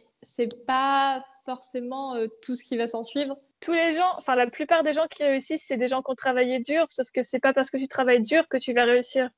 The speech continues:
Speaker 1: Si je me prends comme exemple, parce que je suis très, euh, égocentrée dans ma vie, c'est, j'en avais un peu parlé en story, mais par exemple, quand j'ai essayé de faire des vidéos un peu plus travaillées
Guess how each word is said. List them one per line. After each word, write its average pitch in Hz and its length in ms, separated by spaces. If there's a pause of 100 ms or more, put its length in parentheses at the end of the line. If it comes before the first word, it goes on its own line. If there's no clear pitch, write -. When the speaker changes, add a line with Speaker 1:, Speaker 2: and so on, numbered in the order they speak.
(160)
Speaker 1:
Si - 340
je 254 80
me 240 80
prends - 160
comme 233 160
exemple, 254 300
parce 233 220
que 220 120
je 208 140
suis 202 180
très, 254 380
euh, 214 240
égocentrée 220 580
dans 247 100
ma 226 140
vie, 262 160 (260)
c'est, 247 280
j'en 233 100
avais 226 160
un 220 80
peu 269 100
parlé 240 220
en 214 80
story, 262 340
mais 233 120
par 202 160
exemple, 262 220
quand 220 120
j'ai 190 480 (300)
essayé 226 240
de 233 40
faire 226 140
des 202 80
vidéos 214 220
un 220 60
peu 214 120
plus 214 180
travaillées 240 520